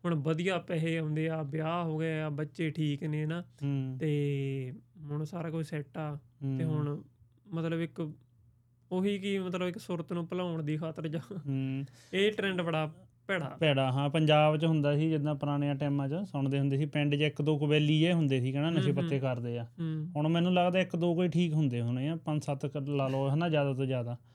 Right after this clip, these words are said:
Speaker 1: ਹਮ।
Speaker 2: ਨਹੀਂ ਤਾਂ ਸਾਰੇ ਇੰਡੀਆ ਤੋਂ ਹੀ ਮਾੜਾ ਮੋਟਾ, ਅਹ, ਲਾ ਰਹੇ ਆ। ਮੈਂ ਜੋ ਰੋਗਨ ਦਾ ਹਨਾ ਪੌਡਕਾਸਟ ਦੇਖ ਰਿਹਾ ਸੀ,
Speaker 1: ਹਮ, ਹਮ।
Speaker 2: ਉਹ ਕਹਿੰਦਾ ਜਿਹੜੇ ਕੈਨੇਡਾ, ਅਮਰੀਕਾ, ਨਾਰਥ ਅਮਰੀਕਾ ਦੇ ਵਿੱਚ ਨਸ਼ਾ ਆ ਰਿਹਾ ਆ,
Speaker 1: ਹਾਂਜੀ।
Speaker 2: ਭਾਵੇਂ ਭੰਗ ਹੋਵੇ,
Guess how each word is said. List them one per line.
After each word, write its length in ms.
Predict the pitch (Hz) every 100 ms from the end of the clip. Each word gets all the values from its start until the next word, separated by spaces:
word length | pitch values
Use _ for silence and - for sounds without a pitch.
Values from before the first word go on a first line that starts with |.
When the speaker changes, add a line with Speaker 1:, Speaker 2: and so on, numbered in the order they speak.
| _
Speaker 1:
ਹਮ। 140 | 165 156
Speaker 2:
ਨਹੀਂ 160 | 165
ਤਾਂ 120 | 185 175
ਸਾਰੇ 380 | 160 170 190
ਇੰਡੀਆ 420 | 180 175 165 170 165
ਤੋਂ 140 | 170
ਹੀ 40 |
ਮਾੜਾ 260 | 160 156 151
ਮੋਟਾ, 480 | 160 156 143 135 139
ਅਹ, 440 | - _ 135 127
ਲਾ 240 | 127 120 120
ਰਹੇ 220 | 127 151
ਆ। 100 | 160
ਮੈਂ 220 | 160 156
ਜੋ 360 | 139 131 143 151
ਰੋਗਨ 340 | 156 151 151
ਦਾ 160 | 151 156
ਹਨਾ 340 | 185 190 180
ਪੌਡਕਾਸਟ 560 | 156 147 139 143 139 147
ਦੇਖ 220 | 135 120
ਰਿਹਾ 240 | 123 143
ਸੀ, 220 | 151 165 247 - 175
Speaker 1:
ਹਮ, 80 | 160
ਹਮ। 140 | 160 175 165
Speaker 2:
ਉਹ 120 | 175
ਕਹਿੰਦਾ 220 | 190 214
ਜਿਹੜੇ 320 | 214 220 220 -
ਕੈਨੇਡਾ, 460 | 185 175 175 180 180
ਅਮਰੀਕਾ, 420 | 175 160 170 170
ਨਾਰਥ 320 | 165 160 170
ਅਮਰੀਕਾ 360 | 165 160 160 165
ਦੇ 80 |
ਵਿੱਚ 180 | 165 160
ਨਸ਼ਾ 260 | 160 135 156
ਆ 240 | 151 135
ਰਿਹਾ 320 | 127 147 147
ਆ, 80 | 120 123
Speaker 1:
ਹਾਂਜੀ। 240 | 170 156
Speaker 2:
ਭਾਵੇਂ 300 | 160 160 151
ਭੰਗ 300 | 139 170 151
ਹੋਵੇ, 360 | 131 147 175